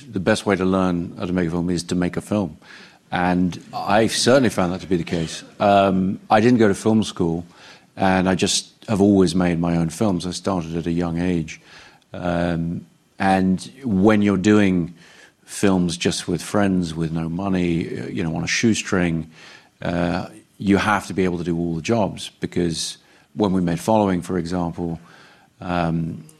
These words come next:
we were just shooting on Saturdays. We all had jobs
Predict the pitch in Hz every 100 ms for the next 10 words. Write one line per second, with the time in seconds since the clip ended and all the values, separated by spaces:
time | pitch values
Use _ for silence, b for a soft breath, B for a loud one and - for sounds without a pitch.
0 | - 104 101 95 92 - 95 85 82 -
1 | 101 92 85 80 90 104 - - 92 90
2 | 87 85 92 90 85 85 - -